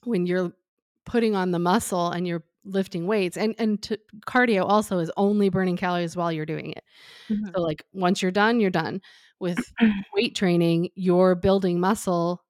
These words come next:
Speaker 1: and what, you're burning calories while you're weight training, but you're also burning calories for up to three days after you've finished that workout. So you're continuously burning extra calories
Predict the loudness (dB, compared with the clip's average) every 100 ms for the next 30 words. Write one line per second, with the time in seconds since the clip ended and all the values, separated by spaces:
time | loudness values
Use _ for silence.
0 | -6 -2 0 -2 -4 -2 0 0 2 2
1 | 2 2 0 0 0 0 0 0 2 0
2 | -2 -4 -4 -4 -2 -4 -4 -4 -2 -2
3 | -2 -4 -4 -4 -4 -4 -4 -2 -2 -4
4 | -8 -6 -6 -6 -4 -4 -2 -2 -2 -2
5 | -4 -6 -4 -4 -6 -8 -8 -6 -8 -6
6 | -4 -2 -4 -6 -8 -8 -10 -12 -18 _
7 | _ -20 -20 -20 -6 2 2 2 0 -2
8 | -2 0 2 2 0 -2 -2 -4 -4 -6
9 | -8 -10 -10 -6 -4 -4 -4 -6 -8 -12
10 | -16